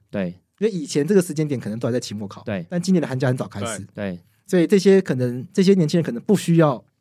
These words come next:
Speaker 2: 另外回去。
Speaker 1: 对。
Speaker 2: 对。
Speaker 1: 反正我立的 flag 就是，我觉得柯文哲最后拿的票会比韩国高很多。
Speaker 2: 那就第二个 flag，你觉得柯文哲比侯友宜多？
Speaker 1: 我觉得柯文哲比侯友宜多。
Speaker 2: 我觉得柯文哲不会比侯友宜多。我觉得国民党的那个传统势力还是会出来，泛蓝会归队。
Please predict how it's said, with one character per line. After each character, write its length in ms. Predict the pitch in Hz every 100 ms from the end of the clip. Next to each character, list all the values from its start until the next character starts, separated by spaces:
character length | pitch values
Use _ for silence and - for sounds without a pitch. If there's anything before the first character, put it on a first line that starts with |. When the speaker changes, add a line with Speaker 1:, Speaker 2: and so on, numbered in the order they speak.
| _ -
Speaker 2:
另 180 | 143
外 100 | 135
回 140 | 113 87
去。 240 | - - _
Speaker 1:
对。 220 | 113 101 _ _ -
Speaker 2:
对。 100 | - _ _ _ _ _ _
Speaker 1:
反 200 | 151 170
正 80 |
我 80 | 226
立 120 | 170
的 80 | 151
flag 180 | - 135
就 100 | -
是， 80 | 127
我 140 | 107
觉 80 | 113
得 60 | 123
柯 160 | 160
文 120 | 131
哲 60 | 110
最 100 | 127
后 80 | 120
拿 140 | 101
的 60 | 98
票 180 | 127 110
会 140 | 143
比 120 | 98
韩 140 | 123 107
国 100 | 95
高 140 | 95
很 100 | 85
多。 220 | - 110 - 160 165
Speaker 2:
那 100 | 190
就 80 | 190
第 80 | 208
二 40 |
个 80 | 180
flag， 340 | 170 160 135 120
你 200 | 156 165
觉 120 | 196
得 140 | 208 208
柯 180 | - 202
文 120 | 170
哲 120 | 147
比 80 | 120
侯 100 | 131
友 80 | 107
宜 100 | 92
多？ 240 | 98 92 -
Speaker 1:
我 140 | 113
觉 80 | 135
得 40 |
柯 100 | 151
文 60 | 123
哲 120 | 110
比 40 |
侯 120 | 98 95
友 60 |
宜 40 | -
多。 60 |
Speaker 2:
我 20 | -
觉 100 | 156
得 60 |
柯 60 | 170
文 80 | 139
哲 60 |
不 80 | -
会 60 | 120
比 100 | 107
侯 100 | 98
友 80 | 92
宜 60 |
多。 160 | 101 117
我 100 | 131
觉 120 | 160
得 100 | 175
国 140 | 175
民 120 | 160 185
党 160 | 117
的 80 | 113
那 80 | 131
个 120 | 135
传 180 | 127 117
统 100 | 101
势 140 | 127
力 100 | 117
还 60 | 101
是 80 | 107
会 80 |
出 160 | 92 104
来， 140 | 90
泛 160 | - 117
蓝 100 | 90
会 80 | 98
归 160 | 95
队。 180 | 87 95